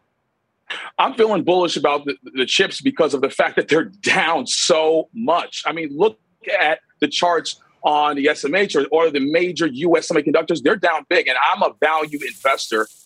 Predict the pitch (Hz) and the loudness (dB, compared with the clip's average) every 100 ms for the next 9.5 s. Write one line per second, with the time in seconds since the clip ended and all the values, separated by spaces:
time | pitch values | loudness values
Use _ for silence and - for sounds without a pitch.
0 | - 147 139 165 139 123 - 135 139 131 | -4 -2 2 0 0 -4 -2 0 0 -2
1 | 127 117 156 185 151 143 139 117 196 160 | -2 -2 0 -2 0 -2 -2 0 0 0
2 | 151 160 202 147 151 156 160 151 196 - | -2 -2 -4 0 -2 0 -4 -4 -4 0
3 | 156 - _ _ _ - 156 214 226 220 | 0 0 _ _ _ -4 -2 0 -2 -2
4 | 190 190 185 160 143 127 147 156 170 143 | 0 -2 -2 0 0 2 0 0 0 0
5 | 123 143 - 127 147 156 151 131 - 160 | 0 0 -2 -4 -2 2 2 0 0 0
6 | 135 117 - - - 139 131 120 - 180 | 2 0 -6 -14 0 0 2 0 0 0
7 | 175 131 151 135 - - 170 - 156 123 | 0 2 0 0 -6 -2 -2 -2 -8 -6
8 | 117 - 170 131 - - 120 123 147 156 | -4 0 0 0 -6 -6 -4 0 2 4
9 | 170 - 143 123 | 2 0 0 0